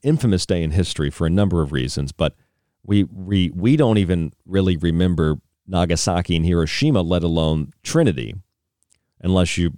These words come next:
unless you study this history. It's not a well-known public thing. I mean, you,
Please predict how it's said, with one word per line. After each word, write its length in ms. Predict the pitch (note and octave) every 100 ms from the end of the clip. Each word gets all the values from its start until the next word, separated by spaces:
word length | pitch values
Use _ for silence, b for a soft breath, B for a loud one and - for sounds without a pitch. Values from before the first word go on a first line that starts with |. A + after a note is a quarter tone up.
| -
unless 380 | F#2 E2+ D2+ -
you 100 | C2+
study 340 | - - E2 D2
this 260 | C2 -
history. 360 | D3 C#3 F2+ D2
It's 180 | C#2 -
not 200 | F2 D#2+
a 80 |
well-known 680 | D2 D2+ F2 E2 D#2+ D#2 D2+
public 440 | - E2+ D2 C#2+ -
thing. 320 | - D#2+ C2
I 20 |
mean, 120 | C#2+
you, 100 | F#2